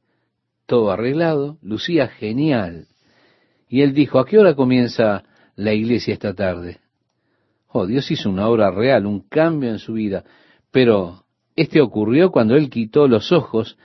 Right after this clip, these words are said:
de él mismo y puso sus ojos en Dios.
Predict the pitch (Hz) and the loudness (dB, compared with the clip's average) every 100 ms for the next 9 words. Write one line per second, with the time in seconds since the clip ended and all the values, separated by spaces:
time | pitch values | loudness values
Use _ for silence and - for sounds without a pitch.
0 | _ - 120 151 175 180 160 98 95 113 | _ -4 2 4 4 2 0 -2 -8 -10
1 | - _ _ _ _ _ _ - 117 110 | -14 _ _ _ _ _ _ -6 -6 -4
2 | 170 139 139 113 110 156 113 - 104 104 | -4 0 -2 -2 -2 -2 -4 -8 -6 -4
3 | 120 95 82 | -4 -4 -6